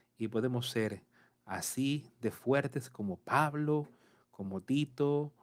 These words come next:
como Pedro y todos los demás. Podemos estar ahí mismo caminando de la misma manera. Pero él dice que estas personas que eran contumaces, los engañadores que hablaban vanidades, engañadores, él dice,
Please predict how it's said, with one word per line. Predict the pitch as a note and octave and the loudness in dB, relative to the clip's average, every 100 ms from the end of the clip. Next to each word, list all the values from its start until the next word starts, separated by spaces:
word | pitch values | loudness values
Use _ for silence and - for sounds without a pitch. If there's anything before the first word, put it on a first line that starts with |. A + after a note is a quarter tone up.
| _ | _
como | - G2+ G2+ | -10 -6 -2
Pedro | A#2+ C3 C3 A#2 | 2 2 4 0
y | |
todos | F#2+ - D3+ G3 F#3+ F#3+ F3+ E3+ | 0 6 8 8 8 6 4 2
los | D#3+ | 2
demás. | D#3 A#2 F2 - | 2 0 -2 -4
Podemos | - F#2+ A2 A2 | -6 -2 -2 -4
estar | G#2+ G#2+ G#2 - | 0 4 4 4
ahí | - F#2+ G2+ | 2 4 2
mismo | C3+ C#3+ - D#3 D3+ - - _ | 0 -4 -4 -2 -2 -8 -20 _
caminando | G#2 G2+ G2+ C3 D#3 D3+ D#3 | -2 0 0 0 -2 2 4
de | B2 | 4
la | G#2+ G2 | 4 4
misma | A#2+ A#2 C#3+ | 2 -2 -6
manera. | C3 C#3 D3+ G#2 G2 | -6 -4 -2 -2 -2
Pero | G2 G2 | 0 0
él | F2+ | 0
dice | C3+ B2 A2 G#2 | 0 0 -2 0
que | G2 | 0
estas | G#2 B2+ B2 | 0 0 0
personas | A#2+ G#2+ D#3 B2 A2+ - - - _ _ _ _ | -2 0 0 2 2 -2 -16 -20 _ _ _ _
que | G#2+ G#2+ G#2+ A2 F#2 | 2 6 6 4 2
eran | A2 A#2+ B2+ | 2 2 0
contumaces, | G2 F#2+ F#3+ A2 A#2+ D#3+ F3 F3 - E2+ D2 - - - - _ _ _ | 0 -2 -2 -4 0 4 4 4 0 -4 -4 -10 -12 -20 -20 _ _ _
los | G2+ G#2 G#2+ - - | -6 0 0 -2 -2
engañadores | A#2 A2+ A2+ G#2+ B2+ C#3 C3+ | 0 2 4 4 6 4 2
que | - A#2+ | 0 2
hablaban | A2+ A2+ C3+ C#3 C#3+ B2+ | 6 6 6 6 4 4
vanidades, | B2 B2+ A#2 B2 A3+ E3+ G2+ - | 4 6 6 4 4 4 2 0
engañadores, | G#2+ A2 A2 D#3 D3+ | -4 -2 2 4 6
él | C#3 | 4
dice, | C#3+ C#3 | 6 4